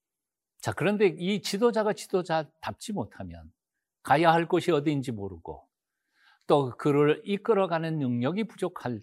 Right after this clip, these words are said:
때, 아, 그만 그 공동체는 망하고 말 것입니다.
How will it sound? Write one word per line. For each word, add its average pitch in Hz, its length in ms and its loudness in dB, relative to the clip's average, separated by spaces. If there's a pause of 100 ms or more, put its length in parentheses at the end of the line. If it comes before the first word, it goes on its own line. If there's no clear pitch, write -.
때, 92 380 -10 (800)
아, 82 320 -12
그만 113 320 -2
그 135 140 -2
공동체는 127 840 -2
망하고 147 500 -6
말 131 220 -4
것입니다. - 760 -12